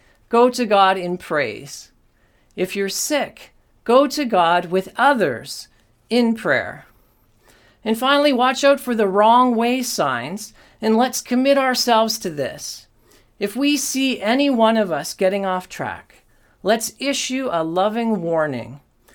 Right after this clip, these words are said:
Let's do our part to help everyone get safely through the intersection of faith and life.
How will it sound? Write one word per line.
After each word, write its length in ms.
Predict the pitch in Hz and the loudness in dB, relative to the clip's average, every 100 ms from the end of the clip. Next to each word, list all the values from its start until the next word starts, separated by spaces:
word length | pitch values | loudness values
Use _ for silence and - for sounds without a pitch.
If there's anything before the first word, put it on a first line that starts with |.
| _ 175 | _ 0
Let's 280 | 226 208 | 0 0
do 200 | - 240 | -2 0
our 340 | 180 190 240 254 | 0 0 2 0
part 540 | 247 160 117 - - _ _ - | -2 -2 -2 -4 -20 _ _ -10
to 100 | 185 | -8
help 260 | 185 214 214 | -2 -2 -2
everyone 580 | 233 240 254 196 185 | -4 -2 -2 -2 -2
get 220 | 180 180 - | -4 -6 -8
safely 600 | - 214 240 233 254 254 | -4 -2 -2 -4 -4 -4
through 400 | - 233 240 233 | -6 -6 -4 -4
the 160 | 214 | -4
intersection 880 | 202 220 196 180 156 131 - 139 139 - _ _ _ | -4 -4 -4 -6 -6 -8 -10 -12 -12 -14 _ _ _
of 160 | 151 147 | -8 -8
faith 520 | - 170 208 220 - - | -6 -4 -4 -10 -18 -12
and 220 | 170 160 | -10 -8
life. 440 | 101 80 - - | -10 -12 -18 -20